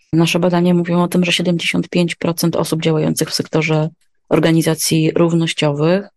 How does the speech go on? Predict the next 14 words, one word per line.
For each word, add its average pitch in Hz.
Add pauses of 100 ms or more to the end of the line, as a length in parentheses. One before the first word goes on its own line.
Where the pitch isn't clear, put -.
(380)
określa 185
swoje 190
doświadczenie 185 (440)
bycia 180
w -
tych, -
e, 165
i 165
w-, -
działania 160
w -
tych, -
e, 165
społecznościach 170